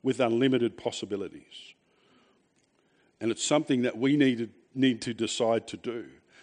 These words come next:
as a local church determines to do this. So it's not just a church, but when two or three are gathered in, in his name in unity, in dedicated unity,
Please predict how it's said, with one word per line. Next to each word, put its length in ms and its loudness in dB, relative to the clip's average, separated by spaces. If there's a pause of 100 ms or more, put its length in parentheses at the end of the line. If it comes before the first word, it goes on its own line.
(160)
as 140 -2
a 60 2
local 380 4
church 400 -4
determines 680 -4
to 120 -10
do 240 -6
this. 320 -20 (240)
So 220 4
it's 140 -6
not 300 0
just 360 0
a 40 -4
church, 540 -4 (340)
but 180 0
when 200 2
two 220 0
or 80 4
three 280 2
are 40 4
gathered 360 4
in, 120 -4 (340)
in 120 -2
his 240 0
name 300 4
in 220 -2
unity, 680 4
in 240 -6
dedicated 680 0
unity, 460 -14